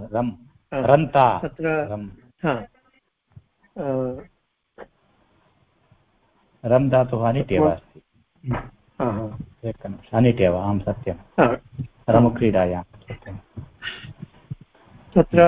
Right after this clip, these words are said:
Speaker 2: अ, अ, अरं भवति, प्रथमतया अडागमो भवति, अरं भवति। अरं योग, अ, इ, तत्र रां भवति, अतोपदाय इति वृद्धिः भवति, रामि, रामी भवति।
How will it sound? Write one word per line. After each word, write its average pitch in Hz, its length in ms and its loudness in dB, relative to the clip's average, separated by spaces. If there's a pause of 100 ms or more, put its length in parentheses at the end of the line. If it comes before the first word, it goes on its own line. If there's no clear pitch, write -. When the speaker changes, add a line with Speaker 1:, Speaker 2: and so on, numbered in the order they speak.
(520)
Speaker 2:
अ, - 80 2 (240)
अ, 156 360 0 (580)
अरं 190 320 4
भवति, 143 340 0
प्रथमतया 160 340 2
अडागमो 165 320 2
भवति, 151 240 -2
अरं 151 220 0
भवति। 139 340 -4 (540)
अरं 165 160 4
योग, 170 260 4 (840)
अ, 151 240 -2 (260)
इ, 175 300 2 (240)
तत्र 160 540 0 (500)
रां 165 360 4
भवति, 143 300 0 (120)
अतोपदाय 147 520 0
इति 131 160 -6
वृद्धिः 139 320 0
भवति, 135 460 -2
रामि, 143 360 4 (160)
रामी 165 380 6
भवति। 131 280 -4